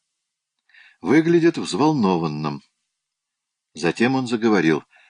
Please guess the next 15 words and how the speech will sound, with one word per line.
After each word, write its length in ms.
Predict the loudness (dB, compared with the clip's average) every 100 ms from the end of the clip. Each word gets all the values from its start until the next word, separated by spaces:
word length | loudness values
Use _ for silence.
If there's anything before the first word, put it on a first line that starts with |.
| _ _ -8
«Значит, 440 | -2 0 -2 -4
вы 300 | 2 4 4
Эванс?» 560 | 2 2 0 -4 -12 -18 _ _ _ _ _ _ _ _ _
«Да, 180 | -6 -6
сэр». 300 | -4 -6 -8 -16 _ _ _ _ -10
«Имя?» 400 | 2 4 4 0 -8 _ _ _ _ _ _ _ _ _
«Роберт 380 | -4 -2 -2 -4
Генри». 420 | -4 -6 -6 -10 -20 _ _ _ _ _
«Так. 640 | -2 0 0 -4 -10 -20 _ _ _ _ _ _ _ _ _ _ _ _ _ _ _
Что 280 | -4 2
вам 180 | 4 4
известно 500 | 0 2 0 0 -6
по 100 | 0
этому 340 | 0 0 -4 0
делу?» 340 | 0 0 -6